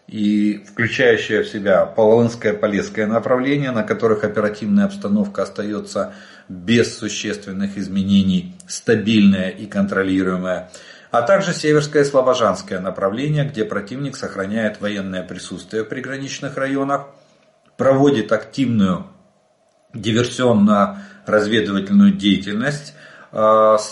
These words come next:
целью сковывания наших войск на этих участках границы. Мы проводим, э,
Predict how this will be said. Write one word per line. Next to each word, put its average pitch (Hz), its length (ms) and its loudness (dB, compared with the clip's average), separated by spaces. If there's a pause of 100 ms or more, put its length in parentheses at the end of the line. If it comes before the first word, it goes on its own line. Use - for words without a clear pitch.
целью 127 280 2
сковывания 127 680 0
наших 127 400 -2
войск 120 340 -6
на 117 280 2
этих 117 560 -8
участках 107 600 -2
границы. 107 720 -2 (360)
Мы 139 200 4
проводим, 104 600 2
э, - 40 -12